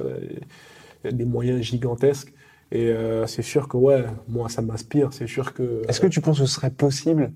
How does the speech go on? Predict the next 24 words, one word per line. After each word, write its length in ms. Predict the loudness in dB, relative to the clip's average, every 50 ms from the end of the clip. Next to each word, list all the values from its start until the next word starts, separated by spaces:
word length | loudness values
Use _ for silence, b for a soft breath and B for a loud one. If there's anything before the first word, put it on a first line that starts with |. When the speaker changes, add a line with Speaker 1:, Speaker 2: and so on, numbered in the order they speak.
| -8 2
Speaker 2:
que 80 | 2 2
toi, 320 | 2 4 4 2 2 2
t'aies, 320 | 0 2 4 6 6 6 4
euh, 40 | 2 -2 -6 -6 -2
la 140 | -2 -2 -2
France 500 | -2 0 2 2 2 2 0 -6 -10 -10 -2 2
derrière 260 | 4 4 4 4 2
toi 160 | 2 0 0 B B B B B B
ou, 200 | 6 6 6 6
ou 100 | 6 4 4
le 60 | 4
Cameroun 420 | 4 4 4 6 6 6 6 6
sinon, 240 | 4 4 6 6 6
est-ce 120 | 6 4 2
que, 120 | 2 4
ou 80 | 4 6
est-ce 140 | 4 4
que 80 | 0 -2
tu 140 | -2 -2 2
penses 200 | 2 2 2 2
qu'au 120 | 0 0 2
contraire, 400 | 2 2 2 2 2 4 4 6
le... 240 | 6 4 2 0 -4 -12
enfin, 160 | -16 -16 -18